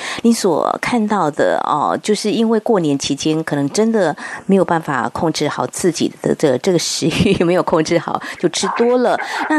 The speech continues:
有什么样的让你印象比较深刻？哇，真的是不能够认为说开心的吃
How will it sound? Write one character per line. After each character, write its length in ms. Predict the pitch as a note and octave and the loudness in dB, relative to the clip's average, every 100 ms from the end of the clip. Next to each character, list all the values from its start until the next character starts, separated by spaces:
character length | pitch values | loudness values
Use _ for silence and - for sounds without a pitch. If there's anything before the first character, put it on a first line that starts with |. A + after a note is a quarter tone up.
| C#4+ | 0
有 280 | G#3+ D#3+ B2 - - | 2 2 0 -4 -6
什 200 | D3+ D#3 | -2 -2
么 80 | F3+ | 0
样 240 | B3+ G3 | 0 0
的 260 | D#3 G2+ D#2+ | 0 0 0
让 180 | G#3+ F3 | 0 2
你 80 | |
印 120 | C#3 F3+ | 0 0
象 200 | F3+ D3 | 0 0
比 80 | |
较 100 | D#3 | 0
深 260 | D3+ D#3 C#3+ | 0 0 0
刻？ 200 | - C3 | 0 0
哇， 260 | C#3+ C#3 - | 0 -2 -2
真 160 | - F3+ | 0 2
的 120 | D3 | 2
是 320 | - D3+ G#2 | 2 2 2
不 160 | - F3 | 2 2
能 180 | D3+ C#3 | 2 2
够 200 | D#3+ C#3 | 2 2
认 200 | E3+ D3 | 2 0
为 140 | A#2 | 0
说 340 | B2+ C3+ C3+ C3+ - - - - | 0 0 0 -2 -8 -18 -12 -4
开 160 | E3+ | -2
心 160 | E3 E3 | 0 0
的 100 | C3 | -2
吃 340 | - C#3+ C3+ | -2 -2 -2